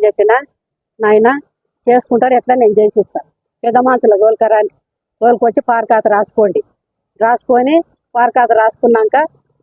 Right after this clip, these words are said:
ఓ క్లాస్ అన్ని తోలుకొచ్చుకొని కొలతలు చేసుకోండి, కొలతలు చేసుకొని మళ్ళా దేశాలు రాసుకోండి, ఈ దేశకు నేనుంటా, ఆ దేశకు నేనుంటా, ఇక్కడ వాడు ఇక్కడ నేను దేశాలు రాసుకొని చేసుకోండి నాయన" అని చెప్పిన. "అట్లా కాదు, నాకు రాసి,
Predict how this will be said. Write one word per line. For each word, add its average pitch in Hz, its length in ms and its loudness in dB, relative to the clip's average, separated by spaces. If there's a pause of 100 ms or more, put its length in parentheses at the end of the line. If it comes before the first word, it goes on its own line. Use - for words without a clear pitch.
(160)
ఓ 240 100 2
క్లాస్ 247 380 -2
అన్ని 226 160 0
తోలుకొచ్చుకొని 220 640 -2 (480)
కొలతలు 254 380 -2
చేసుకోండి, 226 520 -2 (540)
కొలతలు 254 280 0
చేసుకొని 254 460 0
మళ్ళా 254 320 0 (420)
దేశాలు 254 300 -2
రాసుకోండి, 233 520 0
ఈ 220 220 4
దేశకు 226 320 0
నేనుంటా, 226 440 0
ఆ 226 100 -2
దేశకు 220 380 0
నేనుంటా, 220 480 0 (520)
ఇక్కడ 233 240 -2
వాడు 220 300 2
ఇక్కడ 226 260 0
నేను 226 280 2
దేశాలు 226 420 0
రాసుకొని 214 500 0 (560)
చేసుకోండి 247 440 -2
నాయన" 220 240 2
అని 247 140 0
చెప్పిన. - 180 0 (760)
"అట్లా 208 180 -2
కాదు, 247 320 0 (520)
నాకు 226 340 0
రాసి, 277 360 -2